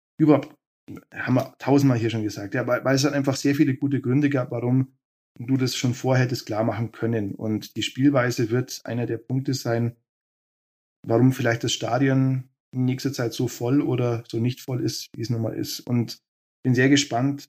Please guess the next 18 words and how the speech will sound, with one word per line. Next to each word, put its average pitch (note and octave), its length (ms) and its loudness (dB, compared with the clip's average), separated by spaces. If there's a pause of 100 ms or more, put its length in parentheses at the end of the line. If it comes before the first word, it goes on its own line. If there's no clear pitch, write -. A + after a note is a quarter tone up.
(100)
welche A#2+ 440 0
Schlüsse D3 560 2
beim C3+ 200 -2
F - 160 -12
C B2 120 -8
Augsburg B2+ 640 -4 (120)
daraus A2 240 -6
gezogen C3 480 0
werden A#2 280 0
aus A#2 260 -4
den A#2 200 -2
jüngsten A#2 400 -2
Partien. A#2 360 -8
Eigentlich C#3+ 440 2
wäre C#3 140 -4
es C#3+ 60 0
ja C#3+ 80 2
jetzt C3+ 360 -2